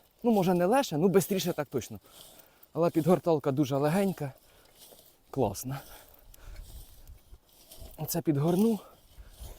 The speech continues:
і буде зроблено велике діло. Ось дивіться, як гарно. Фух, щось я запихався. Оце ось тут нема, щось не виросла картопля.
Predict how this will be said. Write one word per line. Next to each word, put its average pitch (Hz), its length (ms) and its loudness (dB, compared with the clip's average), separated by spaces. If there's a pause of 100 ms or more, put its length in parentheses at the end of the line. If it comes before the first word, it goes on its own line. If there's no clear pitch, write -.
(840)
і 156 80 -6
буде 165 380 0 (720)
зроблено 170 680 2
велике 139 380 -2
діло. 113 380 -10 (2000)
Ось 123 80 -8
дивіться, 117 300 -6
як 139 180 -6
гарно. 131 380 -2 (1400)
Фух, - 220 -4
щось 127 220 -10
я 120 60 -8
запихався. - 840 -8 (2750)
Оце - 340 -4
ось 151 240 -4
тут 147 200 -12 (240)
нема, 160 360 2
щось - 240 -8
не 117 120 -6
виросла 135 380 -8
картопля. 185 580 -8